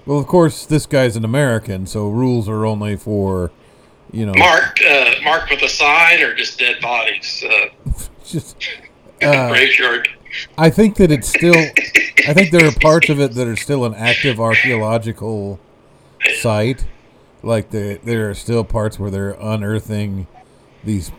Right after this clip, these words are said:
Speaker 1: you know, perfectly preserved, you know, bodies and whatnot.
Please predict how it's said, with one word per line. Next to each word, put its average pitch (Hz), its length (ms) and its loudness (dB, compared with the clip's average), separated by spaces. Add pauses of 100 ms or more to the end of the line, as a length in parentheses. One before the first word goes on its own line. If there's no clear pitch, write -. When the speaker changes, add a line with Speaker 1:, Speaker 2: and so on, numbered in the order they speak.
(260)
Speaker 1:
you 127 100 -8
know, 95 180 -6
perfectly 101 920 -2 (460)
preserved, 101 880 -4 (800)
you 113 160 -8
know, 87 360 -10 (540)
bodies 101 680 -4
and 104 240 -8
whatnot. 104 600 -4